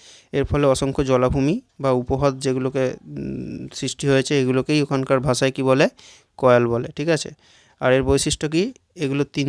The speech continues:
দিকে স-, উম, স্থলভাগ থাকে আর একদিকে সমুদ্রের সঙ্গে যুক্ত থাকে, ঠিক আছে? আর এগুলো খুব নোনা হয়, ঠিক আছে? আর অনেক, আহ, দু-, সু-, সুদীর্ঘ হয়, গভীর বেশি হয় না। আর ব্রহ্মনদ হচ্ছে ভারতের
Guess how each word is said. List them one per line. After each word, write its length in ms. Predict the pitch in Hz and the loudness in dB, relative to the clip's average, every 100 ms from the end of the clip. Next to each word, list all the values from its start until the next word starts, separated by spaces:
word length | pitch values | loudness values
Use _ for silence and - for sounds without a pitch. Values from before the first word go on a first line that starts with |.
| 143 | 0
দিকে 240 | 139 151 139 - _ _ _ _ _ | 2 2 2 -2 _ _ _ _ _
স-, 160 | - - - | -16 -16 -6
উম, 280 | 139 131 123 | 0 2 2
স্থলভাগ 500 | 123 - 139 139 139 - | -2 0 4 4 2 0
থাকে 180 | 147 170 | 2 4
আর 100 | 143 | 4
একদিকে 320 | 131 131 131 | 2 -2 -4
সমুদ্রের 400 | - 135 131 131 - | -2 0 0 -2 0
সঙ্গে 160 | 135 | 0
যুক্ত 200 | 131 120 - | 0 -4 -2
থাকে, 260 | 131 127 196 - _ _ _ | -2 -2 -4 -8 _ _ _
ঠিক 120 | 156 151 | -4 -2
আছে? 220 | 143 - - _ _ _ _ | -2 -4 -12 _ _ _ _
আর 100 | 135 | 2
এগুলো 240 | 127 131 143 | 2 4 0
খুব 220 | - 156 139 - | 4 2 2 -4
নোনা 320 | 135 135 139 | 0 2 2
হয়, 220 | 139 156 233 - _ - | 2 0 -2 -10 _ -6
ঠিক 120 | 151 | -2
আছে? 180 | 147 170 | 0 2
আর 140 | 147 | 2
অনেক, 300 | 131 131 143 | 2 2 2
আহ, 180 | 131 - 139 127 123 123 139 165 139 | 0 -8 0 2 4 2 -4 -8 -8
দু-, 360 | 131 139 131 127 143 139 131 | -2 0 0 -2 -6 -4 -2
সু-, 300 | 147 135 - 147 127 151 147 | -2 -2 -4 -8 -8 -10 -6
সুদীর্ঘ 400 | - 151 151 160 | -2 0 2 2
হয়, 260 | 156 156 - | 4 2 0
গভীর 300 | 135 143 160 | -2 2 2
বেশি 240 | 151 143 147 | 2 0 0
হয় 220 | 127 120 | 0 0
না। 60 | 127 - _ _ _ _ | -4 -10 _ _ _ _
আর 100 | 135 | -4
ব্রহ্মনদ 520 | 123 139 139 143 147 147 | -2 0 2 2 2 0
হচ্ছে 220 | 143 - | -2 -4
ভারতের 420 | 151 131 127 170 | -2 0 2 0